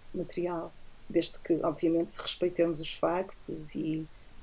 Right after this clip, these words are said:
ah, e algumas questões éticas quando estamos a escrever sobre outras pessoas.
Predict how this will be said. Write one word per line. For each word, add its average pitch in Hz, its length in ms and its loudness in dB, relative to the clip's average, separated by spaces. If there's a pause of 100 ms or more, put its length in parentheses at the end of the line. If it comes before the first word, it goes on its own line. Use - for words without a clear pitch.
(160)
ah, 160 160 0
e 180 80 10
algumas 160 320 6
questões 156 340 2
éticas 196 460 4
quando 160 180 0
estamos 156 220 0
a - 20 -4
escrever 160 320 -2
sobre 160 200 2
outras - 200 -2
pessoas. - 540 0